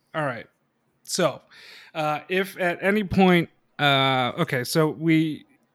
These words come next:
should hit the fan, George Floyd. Um, we held off a week. We put that post up. Um, obviously, there have been riots, there have been protests, uh, in support of, of racial injustice and, and kind of getting rid of that. Um,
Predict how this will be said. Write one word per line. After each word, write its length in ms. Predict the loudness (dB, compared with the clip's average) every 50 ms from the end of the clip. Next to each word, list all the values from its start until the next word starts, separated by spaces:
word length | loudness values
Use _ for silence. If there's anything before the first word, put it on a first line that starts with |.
| _ _ _ _ -6
should 200 | 0 4 6 6
hit 140 | 6 4 4
the 60 | 0
fan, 360 | 0 2 2 4 4 4 2
George 300 | 2 2 2 2 2 2
Floyd. 560 | -2 -4 -2 0 2 2 2 0 -2 -4 -8 -14 _ _ _ _ _ _ -4
Um, 680 | 0 2 2 4 4 4 2 2 0 -2 -4 -8 -14 _ -12 -6
we 500 | 0 2 4 4 4 4 4 2 0 0
held 260 | 0 0 0 0 0
off 240 | 0 -2 -2 -4 -6
a 40 | -8
week. 440 | -8 -6 -6 -8 -8 -10 -14 -20 _ _ _ _ -20 -20 -20 -20 _ _
We 100 | -10 -8
put 220 | -6 -6 -8 -4
that 200 | -4 -4 -4 -4
post 360 | -6 -6 -6 -6 -6 -8 -8 -8
up. 240 | -8 -8 -8 -10 _ _ _ _
Um, 540 | -16 -16 -14 -16 -16 -16 -16 -18 -18 -20 -14 _
obviously, 320 | -6 -6 -6 -6 -6 -6 -6
there 100 | -4 -4
have 80 | -4
been 120 | -6 -4 -2
riots, 340 | 0 0 0 0 -2 -4 -6
there 100 | -8 -6
have 60 | -6
been 100 | -8 -10
protests, 760 | -8 -6 -6 -6 -8 -8 -8 -8 -8 -8 -10 -12 -18 -20 -20 _ _ _ _ _ -20 -20 -20 _ _ _ _ _
uh, 420 | -4 -2 0 0 0 -2 -4 -6 -10 -14 _ _ _
in 140 | -6 -4 -4
support 460 | -4 -6 -6 -4 -2 0 0 0 0 2
of, 280 | 0 0 0 0 -2 -4
of 200 | -4 -4 -2 -2
racial 380 | -2 -2 0 -2 -2 -2 -2 -2
injustice 600 | -2 -2 -2 -4 -4 -4 -6 -8 -8 -8 -8 -8
and, 180 | -8 -8 -6 -6
and 160 | -8 -8 -6
kind 180 | -4 -4 -2 -2
of 100 | -4 -2
getting 260 | -2 -2 -2 -2 -4 -4
rid 140 | -4 -4
of 100 | -4 -2
that. 360 | -2 0 0 0 -2 -4 -8 -10
Um, 580 | -8 -6 -6 -6 -6 -6 -6 -8 -8 -10 -12 -14